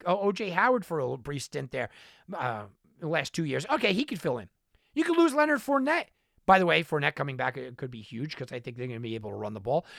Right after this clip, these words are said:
But you could lose Fournette. You go, "Ah, this, this kid Vaughn, he's looking okay," right? You could lose, uh, uh, Ronald Jones. There, everybody you can kinda lose on this team. On the defensive side, Devin White, you cannot lose.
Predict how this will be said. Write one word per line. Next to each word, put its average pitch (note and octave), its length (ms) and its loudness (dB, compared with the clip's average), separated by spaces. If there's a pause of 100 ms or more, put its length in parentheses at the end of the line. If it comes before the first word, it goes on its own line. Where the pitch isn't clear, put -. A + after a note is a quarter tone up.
(220)
But F#4 80 -2
you D4+ 100 0
could D#4 120 -2
lose D4 220 2
Fournette. C4+ 400 -4
You F3+ 80 -8
go, D3+ 140 0
"Ah, F#4+ 200 2
this, F4 220 -6
this E4+ 200 -8
kid D#4+ 180 -4
Vaughn, D#4 400 2 (300)
he's A3 160 -4
looking A3+ 240 4
okay," A3+ 380 2 (180)
right? A3 220 4 (640)
You A#3+ 180 2
could A#3 140 -4
lose, B3+ 340 4 (340)
uh, G#3+ 280 4 (480)
uh, - 100 -6 (100)
Ronald B3+ 400 2
Jones. D4+ 440 10 (240)
There, C4+ 260 10 (240)
everybody C#4 580 4
you A3 160 -2
can F#3+ 200 -4
kinda F3 280 0
lose D3 280 -2
on D3+ 100 -4
this C#3+ 180 -8
team. B2 220 -8 (760)
On G#3 180 6
the F#3 80 2
defensive A#3 500 -2
side, B3+ 440 2
Devin G#3 300 2
White, F3+ 220 -2
you D3+ 60 -6
cannot D#3 360 -4
lose. D3 380 -6